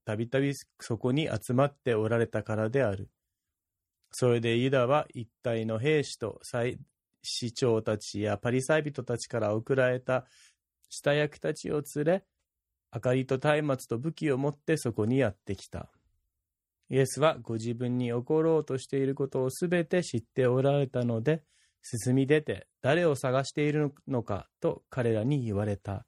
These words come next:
彼らは、「ナザレ人イエスを」と答えた。イエスは彼らに、「私がそれだ」と言われた。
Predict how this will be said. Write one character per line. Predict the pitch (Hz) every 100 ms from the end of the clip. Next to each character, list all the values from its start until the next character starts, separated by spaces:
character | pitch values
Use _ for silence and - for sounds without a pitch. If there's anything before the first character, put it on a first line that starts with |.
| _ _ _ _ _ _ _
彼 | - 131
ら | 120 117
は、 | 117
「ナ | 127 151
ザ | 156
レ | 143 143 139 _ _ - 208 _ _
人 | - 131 120 104 -
イ | 139
エ |
ス | 147 -
を」 | 110 104 _ -
と | 160
答 | 147 113 113 107
え |
た。 | 107 107 123 _ _ _ -
イ | 123
エ | 127
ス | -
は | 120 127
彼 | 127 123
ら | 110
に、 | 120 147 -
「私 | 104 107 117 110 -
が | 110 113
そ | - 104
れ | 101
だ」 | 104 101 - _ _
と | 185 175 _ _ -
言 | 98
わ | 98
れ | 92
た。 | - 98